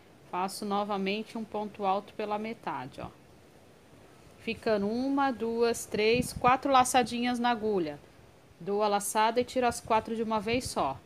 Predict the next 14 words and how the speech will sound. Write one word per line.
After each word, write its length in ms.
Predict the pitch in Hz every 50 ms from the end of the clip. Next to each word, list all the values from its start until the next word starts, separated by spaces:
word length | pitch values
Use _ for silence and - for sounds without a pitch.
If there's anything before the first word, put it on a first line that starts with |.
| - -
ficando 480 | - 185 175 - - 196 196 190 196
assim. 400 | 226 226 226 - - 170 143 139 - - - - - - - - -
Novamente, 880 | - 202 220 240 233 226 262 254 240 226 202 175 170 - - - - - - - - -
uma, 480 | 202 202 202 208 220 240 277 330 392 392 - - - - - -
duas, 880 | 180 185 185 208 196 196 208 214 233 254 285 320 - - - - - - - -
três, 680 | - 208 208 208 202 202 214 233 254 294 - - - - - - - - - -
quatro 380 | - - 247 254 269 - 285 285
correntinhas. 1040 | - - 277 262 240 269 254 247 - - - 196 185 170 156 156 151 - - - - - - - - - - - - - - - - - - - - - - - - - - - - - - - - - - - - - - - - - - - - - - - - - - - - - - 330 302 - -
Dou, 380 | 185 175 214 214 208 202 - 208
faço 320 | - - 214 214 - -
ponto 320 | - - 208 202 196 - 202
alto 240 | 190 190 - -
pela 200 | - 196 180 175
metade. 920 | 175 175 165 165 - - 175 170 175 190 208 220 247 262 254 285 320 349